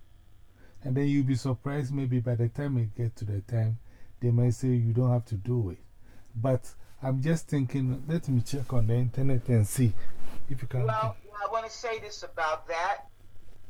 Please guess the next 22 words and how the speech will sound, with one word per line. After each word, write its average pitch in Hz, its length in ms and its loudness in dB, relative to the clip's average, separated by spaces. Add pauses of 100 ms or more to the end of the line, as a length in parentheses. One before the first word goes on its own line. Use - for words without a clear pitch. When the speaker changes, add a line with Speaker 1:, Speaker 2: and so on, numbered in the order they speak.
(260)
Speaker 2:
They're 247 320 -4
going 214 300 -6 (140)
based 180 400 -8
on 151 240 -6
what 156 260 -8
they've 143 320 -14
done 139 240 -8
already. 117 500 -12 (320)
With - 220 -14
the 139 120 -12
mammogram, 185 880 -4 (880)
they're 156 140 -8
going 190 400 -4 (100)
based 175 400 -8
on 151 220 -6 (100)
the 135 80 -18 (120)
biopsy 180 840 -2 (220)
that 135 180 -14
they've 139 260 -14
already 131 560 -10
done. 123 240 -8 (800)
Now, 156 240 -2